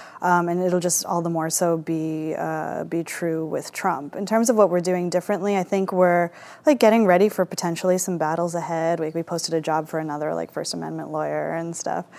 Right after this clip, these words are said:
Um, so getting ready, you know, for challenges. Um, and as for the dossier, like, to me, that was much more a, like, a reflection of the new media environment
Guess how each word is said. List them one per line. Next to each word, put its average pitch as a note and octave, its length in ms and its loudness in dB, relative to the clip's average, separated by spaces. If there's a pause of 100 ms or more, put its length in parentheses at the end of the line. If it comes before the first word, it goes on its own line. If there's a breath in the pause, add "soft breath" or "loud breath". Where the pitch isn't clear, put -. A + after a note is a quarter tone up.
(380 loud breath)
Um, E3+ 720 0
so F#3+ 240 4
getting F#3+ 260 4
ready, F3+ 280 2
you F3+ 120 -2
know, E3+ 220 -2
for F3+ 160 -4
challenges. E3+ 880 -2 (100)
Um, F3+ 360 0
and F#3+ 100 -8
as A3+ 200 2
for B3 120 2
the A3 40 -2
dossier, A3 440 6
like, G3 160 4
to A#3 100 0
me, A#3 160 4
that F#3+ 140 6
was F3+ 120 2
much F#3 240 -2
more F3 220 0
a, E3 200 -2 (440 loud breath)
like, F#3+ 140 2
a G3 40 6
reflection F#3+ 460 4
of E3 140 -2
the F3+ 60 -2
new F3+ 180 0
media E3+ 260 0
environment D#3 720 -6